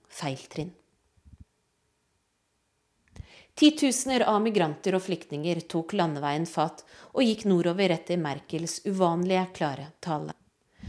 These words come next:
Først hils velkommen med blomster, ballonger og heiarop når de krysset grense etter grense. Deretter ble entusiasmen byttet ut med skepsis og frykt i takt med at mottaksapparatet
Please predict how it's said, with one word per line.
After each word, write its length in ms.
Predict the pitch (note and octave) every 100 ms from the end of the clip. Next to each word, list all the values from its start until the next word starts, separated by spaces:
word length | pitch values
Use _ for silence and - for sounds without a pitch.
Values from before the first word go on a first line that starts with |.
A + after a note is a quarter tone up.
| - - -
Først 320 | C#4+ C4 -
hils 160 | C4+ A#3
velkommen 540 | B3+ B3 G#3 F3 F#3+ F#3
med 160 | F#3+
blomster, 460 | F3+ D3 D3+ - F3
ballonger 380 | F#3 D#3+ D3 E3+
og 80 | F3+
heiarop 460 | D#3+ D#3+ F3 E3 -
når 140 | D3+
de 40 | E3+
krysset 320 | F3+ F3 D3+ -
grense 340 | F3+ D#3 -
etter 160 | D3+ F#3
grense. 460 | F#3 E3+ D#3+ F#3+ F#3+ F#3 _ _ - - -
Deretter 480 | G3 A#3+ A#3 A#3 A#3+ F#3
ble 160 | F3+
entusiasmen 920 | E3+ F3+ G3+ G3 A3+ D3+ - F3+ F3+ F#3
byttet 400 | F3+ F3+ D#3 D3
ut 240 | D#3+ D#3+
med 140 | F#3+ G3
skepsis 480 | - F3 - E3+ E3+
og 80 | G3
frykt 340 | F#3 F3+ - - - - - -
i 80 | B3+
takt 460 | G#3 F#3 - - -
med 140 | F#3+
at 160 | G#3 G#3
mottaksapparatet 1300 | G#3 - - C3 - C#3+ D3+ C#3 C#3 - D3 D3 _